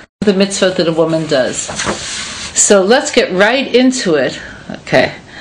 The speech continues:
So we're beginning with the, um, the introduction. The introduction focuses on the phrase,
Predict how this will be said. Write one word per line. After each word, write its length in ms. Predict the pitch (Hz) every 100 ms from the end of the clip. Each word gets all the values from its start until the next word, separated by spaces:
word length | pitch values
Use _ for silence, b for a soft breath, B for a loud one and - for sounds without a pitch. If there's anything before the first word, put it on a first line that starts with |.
| B B B B
So 300 | - 214 202
we're 120 | 190
beginning 420 | 202 220 294 311
with 180 | 247 247
the, 280 | 214 202 185
um, 300 | 180 180 165
the 160 | 196
introduction. 840 | 202 202 202 214 208 - 143 131 127 - B B B B B B B B B -
The 140 | 208
introduction 1040 | 214 - 202 294 359 - 226 208 208 208 - B B B B B
focuses 640 | - - 262 262 269 226 208
on 160 | 190
the 80 | 185
phrase, 680 | 180 208 190 175 175 -